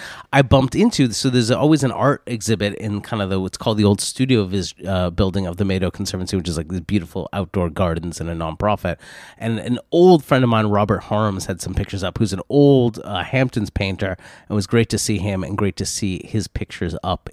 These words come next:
in real life. So if you're out here enjoying all the wonders that summer has to offer on the eastern end of Long Island, go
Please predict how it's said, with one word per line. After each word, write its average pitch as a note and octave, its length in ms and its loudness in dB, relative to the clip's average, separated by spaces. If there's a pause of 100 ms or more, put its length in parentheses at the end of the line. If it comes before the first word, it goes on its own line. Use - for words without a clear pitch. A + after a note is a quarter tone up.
(120)
in G2 320 0
real F2+ 280 -2
life. G#2 300 0
So A2 280 2 (300)
if - 160 -2
you're C#3 100 4
out G#2+ 240 2
here A2+ 180 2
enjoying G2 800 -2
all G#2+ 260 0
the G#2+ 80 0
wonders F#2 580 -2
that - 100 -8
summer F2 300 -4
has F#2 220 -8
to - 80 -10
offer F#2 340 -4
on F2+ 120 -6
the E2+ 80 -6
eastern - 260 -10
end F2 180 -8
of F2 100 -10
Long E2+ 240 -8
Island, F2 400 -8 (460)
go F#2 280 -6